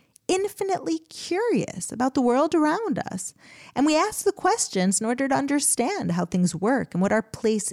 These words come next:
is in the universe. But as we grow older, most of us stop asking a lot of questions. Maybe it's because our teachers or parents didn't have the patience, and we learned that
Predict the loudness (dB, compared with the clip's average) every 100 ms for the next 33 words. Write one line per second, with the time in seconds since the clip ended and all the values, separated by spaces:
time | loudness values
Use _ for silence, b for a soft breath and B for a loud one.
0 | -6 -2 0 0 -2 -6 -2 0 0 0
1 | -4 -6 -10 -14 -12 -14 -14 _ B B
2 | B B B -2 0 2 0 2 4 6
3 | 4 2 0 2 2 0 0 -2 0 0
4 | 0 -2 -2 -2 -6 -4 -2 -2 -2 -6
5 | -4 -2 -2 -6 -8 -8 -8 -10 -12 _
6 | B B B -2 2 4 4 0 0 2
7 | 0 -2 -2 -4 -2 -4 -2 -2 -2 -4
8 | -2 0 0 0 -2 -4 -4 -4 -4 -4
9 | -2 0 0 -2 -8 -8 -4 -2 0 0
10 | 0 0 0 0 0